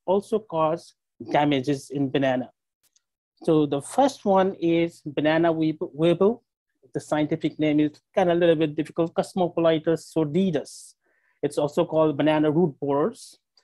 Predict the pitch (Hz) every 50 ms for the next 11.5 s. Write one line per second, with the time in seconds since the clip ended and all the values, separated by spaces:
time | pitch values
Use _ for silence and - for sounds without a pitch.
0 | _ _ _ _ _ _ - 147 147 151 - - 156 160 185 196 202 208 208 202
1 | 202 190 190 156 - _ - - - 190 196 190 - - - 180 165 143 143 -
2 | - 151 156 160 160 165 175 180 180 180 180 - - 160 160 165 165 180 170 -
3 | - 247 226 220 202 190 - 156 156 165 185 190 170 160 160 151 143 156 151 160
4 | 165 160 165 165 170 - - 180 175 175 175 - 190 185 170 196 196 196 196 208
5 | 208 196 185 _ _ - 190 165 160 156 165 202 202 - - 170 165 151 147 165
6 | 165 160 156 147 151 170 170 160 156 175 170 175 185 185 170 - - 170 175 180
7 | 175 - - 240 247 240 240 - _ _ _ _ _ _ _ - 180 165 160 165
8 | 165 160 143 120 123 123 - - _ _ _ _ _ _ _ _ _ _ _ _
9 | _ _ _ _ _ _ _ _ _ - - 196 185 165 175 196 214 240 233 -
10 | 240 226 - - - - 247 262 254 254 240 208 196 196 190 170 180 190 185 -
11 | - - - 160 151 156 170 202 233 240